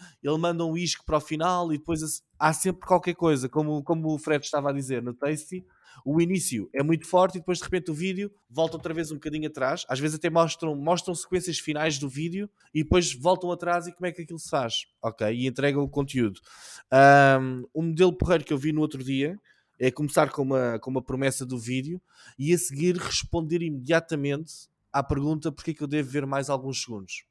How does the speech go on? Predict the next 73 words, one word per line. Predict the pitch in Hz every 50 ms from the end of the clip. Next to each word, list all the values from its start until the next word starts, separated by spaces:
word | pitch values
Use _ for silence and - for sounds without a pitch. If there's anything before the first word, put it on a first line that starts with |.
| _ _ -
Ok? | 117 104 - 113 107
O | 117 123
que | 165
é | 160
que | 156
eu | 160
tenho | - 165 151 160
a |
ganhar | 143 151 147 147 143 139
com | - 147 135
isto? | 120 107 95 - - - _ _ _
Isto | - 123 - 160
é |
essencial. | 151 139 143 160 147 139 - 139 120 110 104 98 95
Se | - - 156
uma | 165 175
pessoa | 165 - - 196 196 196
não | 196 196
percebe | 180 - - - 180 156
nos | 143 131 -
primeiros | - 151 165 165 151
dois | 156 160 165
ou | 165
três | - 156 156 147
segundos | - - 156 147 120
o | 120
que | - 156
é |
que | 143 -
tem | 156 147 143
a | 143
ganhar | 147 147 143 135 123
com | - 135
aquele | 127 - 156
conteúdo, | 135 - 151 139 131 - 131 139 147 165 175 - - _ _ - - - - - _
seja | - - - 151 156 147 135 151
ele | 151 147
qual | 147 147 139 135
for | 139 - 143 147 143
e | 135 120
de | 135
qual | - 131 131
tipo | - - 139 - -
for, | - - 139 143 165 180 - _ _ _ _ _ _
a | - 131
pessoa | - - 160 151
desiste. | 135 120 117 127 117 - - - - _
É | - 127
tipo, | - 160 156
"Epá, | 160 160 160
não | 143 131
tenho | 123 147 135
paciência | 139 143 - 143 123 - 135
para | 123 131
ti. | - - 104 92 - _ _ _
Ok, | - 113 - - 120 120
eu | 123
vou | 131 131
para | 127 143 135
outra." | 135 123 110 101 - 95 92 - _ _
Depois | _ _ - 190 139 139
entrega | 131 - 127 135 143
o | 147
conteúdo | 139 - 165 156 151 - 180 190 196 196 190
e | 214
acabar | 202 - 170 135 127 135 131
com | - 147 143
os, | 143 135 - - -
com | - - 139
os | 139 135
call | - - 139 135
to | 135 139 135 135
actions, | 139 143 139 - - 160 165 170 - -